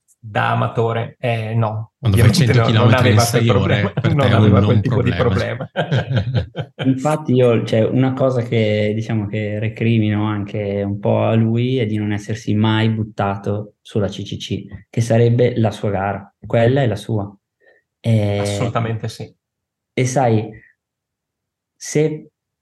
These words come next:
Speaker 3: prima di buttarsi subito su U T M B avesse fatto, sai, come quasi noi pensiamo normale che sia, un passaggio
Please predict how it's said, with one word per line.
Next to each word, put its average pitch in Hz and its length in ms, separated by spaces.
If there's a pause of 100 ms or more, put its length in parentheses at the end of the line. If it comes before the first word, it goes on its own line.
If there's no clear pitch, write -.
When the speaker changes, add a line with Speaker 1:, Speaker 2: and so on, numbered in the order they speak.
(320)
Speaker 3:
prima 143 280
di 139 120
buttarsi 123 640
subito 117 720
su 117 220
U 117 200
T 113 120
M 117 140
B 117 180
avesse 107 880
fatto, 113 460
sai, 107 360
come 101 880
quasi 113 640
noi 104 240
pensiamo 104 420
normale 101 400
che 104 120
sia, 117 260
un 101 120
passaggio 107 720